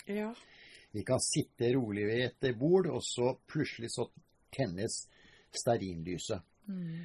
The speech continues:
Speaker 2: Og det jo er noe spesielt. Jeg husker i førsten, og så jeg, jeg skvatt som bare den, men, eh, det er helt utrolig. Men det mest spennende, eh, synes jeg, med Mila, vi satt, jeg husker ikke om det var i fjor,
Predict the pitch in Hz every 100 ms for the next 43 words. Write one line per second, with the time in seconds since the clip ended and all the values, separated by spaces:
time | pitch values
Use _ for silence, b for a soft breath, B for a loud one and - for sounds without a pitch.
0 | - 113 92 123 117 120 117 120 - -
1 | - 110 127 127 - 117 - - - -
2 | - 107 113 - - 104 98 104 - -
3 | - 92 82 - - 110 98 90 95 110
4 | 127 104 110 110 107 98 - B B B
5 | 110 - 90 85 - 90 80 139 165 -
6 | 160 156 151 - - 175 123 143 180 -
7 | - _ - 120 123 127 127 - 143 -
8 | 104 95 76 _ 113 104 95 101 110 123
9 | - - 123 - - - B B B B
10 | B - 123 - - 82 95 107 92 90
11 | 104 - 95 87 107